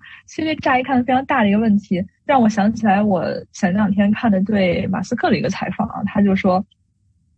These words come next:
呃，在更短时间内，我们应该担心人工智能的问题。他说呢，我们对人工智能的监管就应该像我们对汽车、飞机和药品的监管一样。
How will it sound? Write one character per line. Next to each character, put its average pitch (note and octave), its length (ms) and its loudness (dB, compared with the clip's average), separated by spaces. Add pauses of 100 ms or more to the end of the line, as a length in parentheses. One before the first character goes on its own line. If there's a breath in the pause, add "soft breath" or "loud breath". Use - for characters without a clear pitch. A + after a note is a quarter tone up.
(120)
呃， F3 260 2
在 G3+ 140 2
更 A3+ 180 4
短 G3+ 120 4
时 G3 120 0
间 A3 180 4
内， B3 300 2
我 F#3 120 -2
们 D#3+ 140 -2
应 F3+ 100 0
该 G3 280 2 (100)
担 G3+ 200 4
心 G3+ 180 2
人 F3 120 0
工 G#3 120 4
智 A3 80 2
能 E3+ 120 2
的 G3 100 2
问 G#3+ 180 2
题。 F#3+ 260 -4 (340 loud breath)
他 G#3 100 -2
说 G3+ 140 2
呢， F#3+ 160 4
我 F3+ 80 0
们 E3 140 -2
对 G#3 120 4
人 G3 120 4
工 C4 80 4
智 D#4 100 -2
能 G#3 120 2
的 G#3+ 80 4
监 A#3 240 2
管 - 280 0 (280)
就 A3 100 0
应 A3+ 140 4
该 A#3+ 180 4
像 A#3 220 2
我 F#3 40 2
们 - 140 -4
对 G3 140 0
汽 A3+ 180 -2
车、 A3+ 420 2
飞 B3 160 2
机 A3+ 200 2
和 A3 120 0
药 A#3 160 4
品 G#3 160 -2
的 - 100 -4
监 G#3+ 200 2
管 A3 180 0
一 - 100 -20
样。 G#3+ 200 0